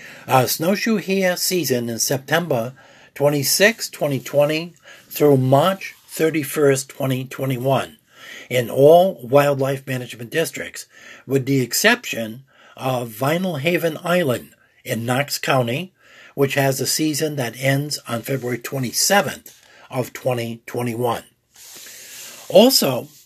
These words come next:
most New England states have no close season on coyote. Predators, Maine predator season,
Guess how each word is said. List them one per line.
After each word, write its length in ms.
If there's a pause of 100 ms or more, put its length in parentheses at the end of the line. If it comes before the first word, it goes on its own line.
(160)
most 500
New 160
England 320
states 420
have 200
no 240
close 380
season 520 (380)
on 340
coyote. 580 (880)
Predators, 600
Maine 400
predator 460
season, 580